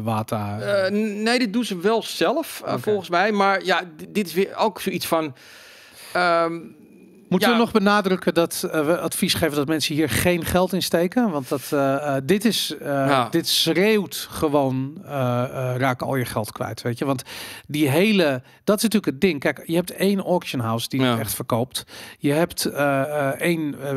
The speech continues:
Speaker 1: rating agency, dat Wata Games, die die, die, die prijzen bepaalt van die dingen ongeveer. Ehm, dit is veel te s-, shaky, weet je? Ik bedoel, de, de, zo meteen vliegt de eigenaar van Wata, die vliegt de bak in en dan is het
Speaker 2: Ja.
Speaker 1: klaar, is het afgelopen en stort alles in.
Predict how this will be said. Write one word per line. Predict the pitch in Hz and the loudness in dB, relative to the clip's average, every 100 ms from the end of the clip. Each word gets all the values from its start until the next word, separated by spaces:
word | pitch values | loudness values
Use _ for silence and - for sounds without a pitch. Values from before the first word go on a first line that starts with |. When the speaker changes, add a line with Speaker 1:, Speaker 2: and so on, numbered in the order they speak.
| 135 | -2
Speaker 1:
rating | 156 175 165 127 | 0 0 0 -2
agency, | 139 127 - 131 | -2 -2 -2 -2
dat | 131 | -2
Wata | 123 143 143 127 | 0 0 2 0
Games, | 127 123 - | 0 -2 -6
die | 131 | -4
die, | 127 120 | -4 -6
die, | 139 135 | -10 -8
die | 131 | -4
prijzen | 151 156 160 135 | 0 0 0 -2
bepaalt | 123 127 113 - | -4 -2 -2 -2
van | 123 | -4
die | 117 | -2
dingen | 113 113 | -2 -4
ongeveer. | 117 - 117 139 - - - - - | -8 -6 -6 -6 -10 -18 -18 -20 -10
Ehm, | - 143 139 139 139 139 - 156 | -2 0 2 0 -2 -6 -10 -4
dit | 175 170 - | -2 -2 -2
is | - | -2
veel | - 214 202 190 | 0 2 2 0
te | 170 | -4
s-, | 131 - - | -6 -6 -6
shaky, | - 196 160 127 120 110 | 0 2 2 -2 -8 -6
weet | 120 127 | -4 -4
je? | 190 | -2
Ik | |
bedoel, | 143 151 147 | 0 0 0
de, | 147 135 147 | -4 -6 -8
de, | 160 | -6
zo | 135 156 | -2 -2
meteen | 151 156 139 | 0 0 0
vliegt | - 170 - | -2 -2 -2
de | |
eigenaar | 139 143 147 135 127 | -2 -2 -2 -2 -2
van | 139 | -2
Wata, | 139 139 131 | 0 0 -2
die | 120 | -4
vliegt | - - - | -4 -6 -2
de | |
bak | 139 185 | 0 0
in | 127 | -2
en | 139 | 0
dan | |
is | 151 139 | 0 0
het | - | -2
Speaker 2:
Ja. | 165 | 0
Speaker 1:
klaar, | 151 | 0
is | |
het | 123 | -2
afgelopen | 131 - 135 131 | -2 0 0 0
en | 131 | -2
stort | 156 - | -2 -2
alles | 170 143 | -2 -2
in. | 160 131 | -2 -4